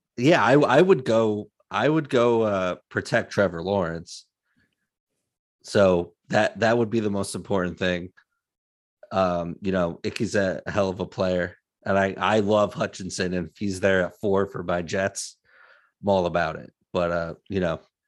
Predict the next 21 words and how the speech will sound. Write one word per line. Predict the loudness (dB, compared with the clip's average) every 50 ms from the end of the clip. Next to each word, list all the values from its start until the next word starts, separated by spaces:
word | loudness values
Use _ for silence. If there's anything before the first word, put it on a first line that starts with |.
| _ _ _ _ _ _ -2
I | 0 2
don't | 2 2 2 0
think | 0 -2 -2 -2
you | -4 -6
could | -6 -6 -4 -2
go | -2 -2
wrong | 0 0 2 2 2 0 0 -4
in | -4 -4
either | -6 -6 -4 -4 -4 -4
of | -4
those | -6 -6 -6 -8 -10
positions. | -10 -10 -8 -6 -6 -6 -6 -8 -8 -6 -6
It, | -6 -6 -8 -10 -16 -20 _ _ _ _ _
I, | 0 0 0 -2 -4 -8
I, | -12 -12 _ _ _ _ _ -4
the, | -4 -4 -4 -6 _ -2
the | 0 0
projecting | 0 0 -2 0 2 2 2 2 2 2 4 4 4 4 2 -2
thing | 0 2 2 4 4 2 0 -2 -2 -2
with | -4 -4 -4 -4
Trayvon, | 0 2 2 2 2 2 2 2 2 2 0 -2 -4 -8 -10